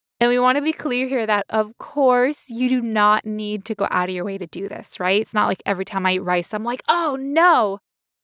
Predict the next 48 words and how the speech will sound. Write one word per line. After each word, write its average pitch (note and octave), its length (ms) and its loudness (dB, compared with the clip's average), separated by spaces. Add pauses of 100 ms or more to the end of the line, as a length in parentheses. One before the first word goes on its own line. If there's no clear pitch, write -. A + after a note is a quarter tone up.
I F#4 120 2
can't D4 320 -2
eat B3+ 180 -6
this B3 220 -4
rice A#3 240 0
hot. C4 400 4
I D#4 40 -4
have G4 220 -4
to C#4 140 0
wait D#4 280 0
until C4+ 260 -2
it - 140 -2
cools F4 380 -2
down, D#4+ 380 2
or - 60 0
I C4+ 40 -2
have E4+ 260 0
to F4 60 -10
eat D4+ 160 -8
it - 80 -12
tomorrow. C#4 680 0 (800)
Let D#4+ 100 8
me F4 100 -2
make E4 220 0
my D#4+ 140 2
food F#4 280 -2
prep D4 240 -2
really D#4+ 200 -4
laborious." D4 880 2 (840)
No. A3 420 0 (340)
Okay, A3 240 -2
let's A3+ 180 0
not B3+ 140 2
make C4+ 160 -2
this D#4 160 -2
a E4+ 80 0
chore. C4+ 440 4
Let's A#3 220 0
not B3+ 160 0
make A#3+ 160 -8
this - 160 -4
another A3+ 400 -4
thing B3+ 240 -8
that B3+ 100 -2
we C4 100 -4
have G#3 440 -6
to C4+ 80 -14
do, A#3 640 -2